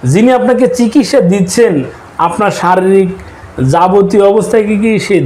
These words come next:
জিজ্ঞাসা করে চিকিৎসা দিচ্ছে, নাকি আপনার শারীরিক সব অবস্থা জিজ্ঞাসা না করেই পঞ্চভূত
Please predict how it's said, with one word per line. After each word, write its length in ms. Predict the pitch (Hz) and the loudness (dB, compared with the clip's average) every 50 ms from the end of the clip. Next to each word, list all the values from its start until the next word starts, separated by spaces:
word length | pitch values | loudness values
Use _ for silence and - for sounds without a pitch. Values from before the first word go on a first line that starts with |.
| 123 135 | 0 0
জিজ্ঞাসা 380 | 156 160 165 220 190 - 240 226 | 2 2 2 0 0 0 0 0
করে 120 | 240 254 240 240 - | 2 2 2 2 0
চিকিৎসা 340 | 254 233 - 285 277 269 294 311 | -2 0 0 -2 0 0 0 2
দিচ্ছে, 300 | 311 285 - - - 285 233 151 117 - - - - - - - - 175 | 0 0 0 0 0 0 0 0 -2 -4 -8 -10 -16 -20 -16 -8 -4 -4
নাকি 200 | 208 202 - 254 233 202 196 | -2 -2 0 0 0 2 2
আপনার 300 | 196 - 220 208 208 208 185 - - | 0 0 0 -2 0 -2 -2 -4 -2
শারীরিক 500 | - 190 196 196 202 202 208 208 196 180 - - - - - - - - - - - - | 0 0 0 0 0 0 0 -2 -2 -2 -6 -12 -20 -20 -20 -18 -18 -18 -18 -14 -10 -4
সব 200 | - 220 220 226 196 - - 175 196 | -2 0 0 0 0 -2 -2 0 0
অবস্থা 320 | 220 269 269 262 269 277 233 175 160 | 0 0 0 0 0 0 0 0 0
জিজ্ঞাসা 380 | 175 190 175 190 220 190 220 226 190 175 170 | 2 2 2 2 2 2 0 0 0 0 0
না 100 | 170 175 175 - | 0 0 0 0
করেই 340 | 202 196 190 202 202 196 196 190 196 196 196 - - - - - - - - 220 | 2 2 4 4 4 2 2 0 -2 -6 -10 -16 -20 -20 -20 -20 -20 -12 -4 -2
পঞ্চভূত 520 | 202 190 190 185 196 202 185 175 208 208 | 0 0 0 2 2 2 2 2 2 2